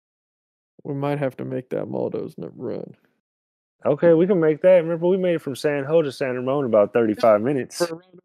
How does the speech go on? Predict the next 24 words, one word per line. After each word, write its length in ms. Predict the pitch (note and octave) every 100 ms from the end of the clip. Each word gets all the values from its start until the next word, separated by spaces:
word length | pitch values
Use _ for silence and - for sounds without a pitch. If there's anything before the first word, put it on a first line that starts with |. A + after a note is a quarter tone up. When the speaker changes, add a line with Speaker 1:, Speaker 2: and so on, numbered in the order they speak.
| _ A3 G#3
Speaker 1:
Rousey. 380 | - F#3 F3+ F3+
<laughs> 460 | - - - - -
Speaker 2:
Man, 240 | A2 A2 -
for 100 | A2+
Ronda 280 | B2 B2 A#2+
Rousey, 420 | B2+ C#3 C3 A#2+
man. 140 | A#2
Speaker 1:
Gabe 80 | A#2+
Speaker 2:
Then 120 | - F3
we 40 |
Speaker 1:
was 80 | E3
Speaker 2:
pulled 200 | C3+ A#2+
Speaker 1:
pushing 160 | - F3
Speaker 2:
up 60 |
with 100 | B2 G#2+
Speaker 1:
about 160 | D3+ - G3
ninety. 240 | G3 E3+ E3
Shout 260 | G3 F#3
out 180 | E3+ D#3
Kennedy 420 | G#3 G3+ F3 E3
in 100 | E3+
the 80 | E3
car, 160 | - - F3 E3+
too. 80 | -